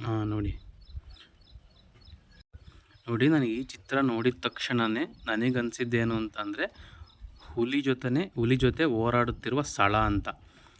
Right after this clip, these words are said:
ಅಂದರೆ, ನನ್ನ ಅನಿಸಿಕೆ ಪ್ರಕಾರ ಇದು ಹೊಯ್ಸಳರ ಕಾಲಕ್ಕೆ ಸೇರಿದ್ದಿರ್ಬೋದೇನೋ ಈ ದೇವಸ್ಥಾನ ಅಂತ. ಯಾಕೆಂದ್ರೆ ನಾವೆಲ್ಲ ಬುಕ್ಕಲ್ಲೆಲ್ಲ ಓದಿ-, ಓದಿರೋ ರೀತಿ, ಆ, ಹೊಯ್ಸಳರ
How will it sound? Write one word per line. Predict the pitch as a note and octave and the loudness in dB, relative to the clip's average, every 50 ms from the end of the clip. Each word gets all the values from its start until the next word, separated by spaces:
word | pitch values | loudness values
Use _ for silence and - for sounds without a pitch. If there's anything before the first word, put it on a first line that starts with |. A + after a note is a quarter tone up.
| - - | -18 -8
ಅಂದರೆ, | - A2 B2 D3 | -2 0 2 4
ನನ್ನ | C3 A2 A#2 C#3 C3+ | 4 4 4 4 4
ಅನಿಸಿಕೆ | B2 C3 B2+ - - - - C3 | 4 4 4 2 0 -2 -2 -4
ಪ್ರಕಾರ | - - - A2 - - G#2 G2+ G2+ B2 D#3+ - - _ - - - - | -4 -4 -6 -8 -6 -6 -6 -4 -4 -4 -6 -6 -12 _ -20 -20 -8 -6
ಇದು | B2 A2+ C3 D3+ | -2 0 2 2
ಹೊಯ್ಸಳರ | C3 G#2+ A2 B2 B2 - - - C#3 C3+ C#3 C#3 C#3 | 2 2 2 0 0 -2 -2 -2 0 0 2 0 0
ಕಾಲಕ್ಕೆ | C3+ - - A#2+ A#2 A#2 A2+ - - B2 | 0 0 0 0 0 0 -2 -2 -2 -4
ಸೇರಿದ್ದಿರ್ಬೋದೇನೋ | - - - A2 G#2+ A2+ A#2 A2 G#2 A2+ G#2+ A2+ G#2 G2+ G2+ G#2+ G#2+ A2 G#2+ A2 A2+ G#2 G2+ G#2 G2+ G2+ G2+ G#2 A2+ A2 - - - - - - - - - A2+ | -4 -2 -2 0 0 0 0 0 0 0 0 0 0 -2 -2 -2 -2 -2 -2 -4 -4 -6 -6 -6 -6 -6 -6 -8 -8 -12 -14 -18 -20 -20 -20 -20 -20 -12 -8 -8
ಈ | A2 G#2+ G#2 | -8 -4 -4
ದೇವಸ್ಥಾನ | G#2+ G#2 G#2+ G#2+ - - - G#2 G2+ G2 | -4 -2 -2 -4 -6 -6 -6 -4 -4 -4
ಅಂತ. | G2 G2 G2 F#2+ F#2 - G2 - - - - - - - - - - A#2 | -6 -8 -10 -8 -8 -8 -10 -10 -14 -20 -20 -20 -20 -20 -20 -8 -6 -4
ಯಾಕೆಂದ್ರೆ | A#2 - C#3 C#3 C3 | 0 2 4 4 4
ನಾವೆಲ್ಲ | A#2+ A2+ A#2 B2 C3 | 2 0 0 0 0
ಬುಕ್ಕಲ್ಲೆಲ್ಲ | A#2+ A2+ G#2+ - - B2+ B2 A#2+ B2 B2 | 0 -2 -4 -2 0 0 2 2 2 2
ಓದಿ-, | A#2 A2+ A2 A2+ A2+ A2+ A#2+ - - - - G#2+ | 2 2 2 0 0 0 -2 -4 -6 -10 -8 -4
ಓದಿರೋ | A2+ A2 G#2+ A2 A#2+ A2+ A#2+ B2 A#2+ B2 A#2 A#2 A2+ | 0 0 2 2 2 4 4 4 4 4 2 0 -2
ರೀತಿ, | G#2+ G#2+ G#2 G#2 - - B2+ F3 - - - - - - - - - - - - - - - - | -2 -4 -4 -4 -6 -6 -6 -6 -8 -10 -16 -16 -16 -16 -16 -18 -20 -18 -2 0 0 0 0 -2
ಆ, | A#2 A2+ A2 A2 A2 A2 A2+ A2 A2+ | -4 -4 -4 -4 -6 -6 -8 -6 -2
ಹೊಯ್ಸಳರ | A#2 A#2+ A#2+ - - C3 B2 A#2+ A#2 | 0 0 0 0 0 0 0 0 0